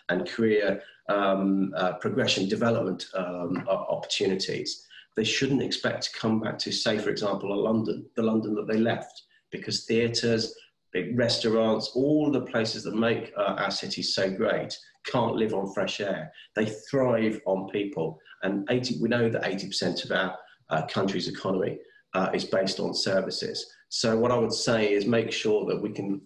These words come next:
get that balance right. If I can support, and we can support businesses, um, develop and progress, yes, we will. But we need businesses to make sure that they're looking after each other, that business community.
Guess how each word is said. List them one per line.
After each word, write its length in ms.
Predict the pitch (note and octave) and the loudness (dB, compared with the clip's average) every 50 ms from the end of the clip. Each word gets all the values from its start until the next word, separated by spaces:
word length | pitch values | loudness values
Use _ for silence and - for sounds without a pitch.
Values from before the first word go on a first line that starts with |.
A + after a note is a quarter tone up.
| - C3+ B2 | -8 -4 0
get 260 | - B2 C3 - - | 0 2 2 2 0
that 200 | B2 A2+ - - | -2 -2 0 0
balance 380 | G#2+ G2+ G#2 G2+ - - - - | 0 2 2 2 0 0 -2 -2
right. 340 | G2+ G2+ G#2 A#2+ - - - - _ _ _ _ _ - | 0 0 0 0 0 -4 -8 -12 _ _ _ _ _ -10
If 160 | F#2+ F#2 G2+ | -8 -4 0
I 180 | A2 A#2+ A#2 - | 0 0 2 0
can 120 | A#2 - | -2 -2
support, 480 | - - G2 G2+ - A2 G#2 G#2 - - | -2 -2 -2 -2 0 2 2 2 0 -2
and 160 | - F#2 F#2 | -4 -2 0
we 120 | A2 A#2 | 0 0
can 160 | A2+ - G#2 F#2+ | 0 0 -2 -2
support 500 | - - - - - G2 G2 G2 G2 - | -2 -4 -4 -4 -2 -2 -2 -2 -2 -2
businesses, 600 | F#2+ F#2+ G2 G2+ F#2+ - - F#2+ F#2 - - F#2 | -4 -2 -2 -2 -4 -4 -2 -4 -4 -4 -2 -2
um, 300 | F#2+ F#2 F2+ F#2 F#2 - - - _ - | -2 -2 -2 -4 -6 -10 -14 -18 _ -6
develop 360 | G2+ G2 G2+ G#2 G2+ F#2+ F#2 | -2 0 0 0 0 0 -2
and 100 | F2 E2 | -4 -6
progress, 720 | - - G2 G2 G2 G2 G2 G2 G2 - - - - - _ _ _ | -4 -6 -6 -4 -4 -2 -2 -2 -2 -2 -2 -4 -6 -16 _ _ _
yes, 380 | - G#2+ A2 A2+ A2+ - - - | -6 -2 0 0 0 0 0 0
we 80 | G#2 G2+ | 0 0
will. 340 | G2+ F#2+ F#2 - - - - _ _ _ | 2 0 0 0 -2 -6 -16 _ _ _
But 240 | - G#2 G2+ F#2 F#2 | 0 0 0 2 2
we 80 | G2+ G2+ | 2 2
need 460 | G2+ G#2 G#2 G#2 G#2 G2+ G2+ G2 - - - - _ - | 2 2 2 0 0 -2 -4 -6 -8 -14 -20 -18 _ -2
businesses 600 | G#2+ G2+ G2 G2+ F#2+ - G2+ G2 F#2+ - - - | -2 0 2 2 0 0 0 0 0 0 -2 -2
to 120 | - G2 | -2 0
make 240 | G2 G2+ G2 G2 - | 0 0 0 0 -2
sure 320 | - - A2 G2+ G2 G2 | -4 -2 0 0 0 0
that 140 | G2 F#2+ G2 | 0 0 0
they're 160 | G2 G2 G2 | 0 2 2
looking 400 | G2+ A2 A2+ A2+ A2+ - A2+ G#2+ | 4 2 2 2 2 2 2 2
after 320 | G#2 G2+ G2 - - - G2 | 2 2 0 -2 -4 -4 -4
each 160 | G2 G2 - | -2 -2 -2
other, 200 | G2 G2 F#2+ F#2+ | 0 0 0 0
that 220 | F#2 F2+ - - | 0 -2 -2 0
business 320 | G#2+ G#2+ G2+ G#2 G#2 F#2+ - | 0 0 2 2 0 0 0
community. 640 | - G#2 F#2+ G2+ G#2 G2 G2+ G2 - E2 D#2+ - | 0 0 2 2 2 2 0 0 -2 -2 -2 -4